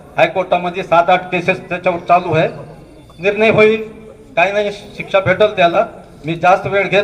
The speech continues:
नाही, तुम्हाला भैयाला ऐकायचा. आणि मी परत तुम्हाला एकदा विनंती करतो की आमचे जे उमेदवार आहे काकाजी, आमची आघाडी, परिवर्तन आघाडी, परिवर्तन करायच्या तुमच्या हातात आहे. तुम्हाला पर-, परिवर्तन घडवून आणायचं.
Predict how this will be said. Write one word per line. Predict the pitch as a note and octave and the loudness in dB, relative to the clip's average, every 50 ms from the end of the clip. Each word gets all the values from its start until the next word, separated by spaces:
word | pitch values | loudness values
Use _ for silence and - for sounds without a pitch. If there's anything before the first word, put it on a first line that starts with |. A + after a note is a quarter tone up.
| G3+ | -2
नाही, | F3+ F#3+ G3+ G3 - | -4 -6 -6 -6 -6
तुम्हाला | F3+ F#3+ F#3+ - G#3 | -2 0 2 2 2
भैयाला | - - D#3+ E3 E3 F#3 G3 F#3+ | 2 2 -2 -2 0 2 4 4
ऐकायचा. | F#3 F#3 F#3 F#3+ F3+ F3+ F3 - D#3+ F#3 G3+ - - - - - - - - - - D3 | 2 2 2 0 -2 -2 0 0 0 0 0 -4 -10 -18 -20 -20 -20 -20 -20 -14 -10 -8
आणि | D3+ D#3+ E3 E3+ E3+ F3 D#3+ D#3 | -6 -4 -2 -2 -2 -2 -4 -6
मी | D#3+ D#3+ F#3 F#3 F#3 F#3+ F#3 - - - | -6 -6 -4 -4 -4 -6 -8 -10 -10 -4
परत | - G#3 A3+ | 0 0 0
तुम्हाला | A3+ A3+ A3+ - F#3 G3 F#3+ F#3 F#3 F#3+ | 0 -2 -12 -10 -8 -6 -4 -2 0 0
एकदा | F#3 F3+ F3+ - - F#3 | -2 -2 -4 -4 -4 -4
विनंती | E3 F3 F3+ F3+ F#3+ F#3 F#3 G3+ | -4 -4 -6 -8 -8 -8 -8 -4
करतो | F#3+ - F3 - - F3+ F#3 F#3 F3+ - - - - - - - - | -2 -2 -2 -2 -2 -4 -4 -4 -6 -10 -18 -20 -20 -20 -20 -20 -12
की | - E3+ | -6 -4
आमचे | E3 F3 F3+ F3 G#3 G#3 G#3 | -4 -4 -4 -2 -2 0 2
जे | G3+ | 2
उमेदवार | G3+ F#3 F3+ F3+ F#3 F3+ F3+ F3+ F3+ F3+ | 0 0 0 -2 0 2 2 2 2 0
आहे | F#3 F3+ | -2 -4
काकाजी, | - - E3+ F3 F#3 G3 F#3+ F3+ F3+ C#3+ - - - - - - - - - - - _ - - | 0 0 2 4 4 4 4 2 -2 -8 -8 -12 -18 -20 -20 -20 -20 -20 -20 -20 -20 _ -16 -14
आमची | D3 E3 D#3+ F3 | -12 -8 -2 0
आघाडी, | E3 D#3+ E3+ E3 E3+ F#3+ F#3 F#3+ G3+ G3+ - - - - - - - - - - | 2 2 2 2 2 0 0 -2 -8 -12 -16 -20 -20 -20 -20 -20 -20 -20 -12 -6
परिवर्तन | - D#3+ F3 F3 F#3 F#3 F#3 G3+ F#3+ F3 | -4 -2 2 2 2 2 4 2 2 4
आघाडी, | F3 F3 E3 D#3 F3 F3 F#3 F#3+ F3+ - - - - - | 2 2 2 0 0 0 -2 -4 -8 -12 -18 -12 -6 -2
परिवर्तन | E3+ E3+ G3 G3 F#3+ G#3 G#3 - G#3+ G#3+ A3 | -2 0 2 2 2 2 2 4 2 0 2
करायच्या | G#3+ G#3+ F#3 F#3+ F#3 F#3+ F#3 G#3 G3+ | 2 2 4 4 4 4 4 2 0
तुमच्या | G3+ - F3+ F#3+ - F#3+ E3 | 0 -2 -6 -4 -2 -2 0
हातात | E3 D#3+ - D3 B2 - | 0 0 0 0 -4 -4
आहे. | - - - - - - - - - - _ _ - - - | -8 -18 -20 -20 -20 -20 -20 -20 -20 -20 _ _ -20 -20 -14
तुम्हाला | - F3+ G3 G3+ G#3 A3+ | -6 0 2 4 6 6
पर-, | G#3+ G#3+ G#3+ G3+ G3+ | 6 6 6 4 4
परिवर्तन | G3+ - - - F#3 F#3 G3 G3+ G3 - - G3+ G3+ | 2 -2 -8 -6 -4 -2 2 2 0 2 0 -4 -4
घडवून | - - E3+ F3+ F3+ F3 | -4 -4 -4 -2 0 2
आणायचं. | E3+ E3 D3+ D3 C3+ - - | 2 2 0 -2 -4 -6 -16